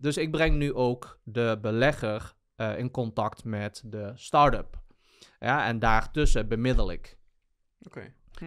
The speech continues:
Speaker 1: Ja, dus op die manier investeer ik ook in start-ups.
Speaker 2: Stel je voor, ik kijk hiernaar en ik heb zoiets van, "Nou, lijkt me eigenlijk wel interessant. Hoe start ik hiermee?"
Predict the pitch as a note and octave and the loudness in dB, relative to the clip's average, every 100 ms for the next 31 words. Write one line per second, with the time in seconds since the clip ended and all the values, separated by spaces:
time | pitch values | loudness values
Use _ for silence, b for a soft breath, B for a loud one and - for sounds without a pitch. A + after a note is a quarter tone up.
0 | - E3 D#3+ D3+ C#3+ F#3+ A3 G3 F3+ C3+ | -2 -2 0 -2 0 2 2 2 2 2
1 | D3+ C#3 D3+ C#3 B2+ - - D3+ D#3 - | 2 0 -2 -2 -4 -8 -2 0 0 -6
2 | - A2 G#2 - - G2+ F2+ - - - | -8 -8 -10 -16 -10 -8 -8 -14 -18 -20
3 | _ _ - - - E3+ D#3 D3 D3 B2+ | _ _ -20 -14 -4 -2 0 -2 -4 -4
4 | A#2 - A#2+ G#2+ A2+ A#2+ D3 E3 - F3+ | -6 -8 -8 -6 -8 -10 -12 -12 -8 -2
5 | D#3 A#2 C#3 C#3 C3 C3+ B2 B2 A#2 - | 0 0 -2 2 2 2 -4 -8 -10 -6
6 | B2 A2+ C3 D#3 - C#3 B2+ G#2 A2+ A#2 | -6 -4 -6 -4 -2 -4 -4 -10 -8 -10
7 | G#2+ - | -12 -12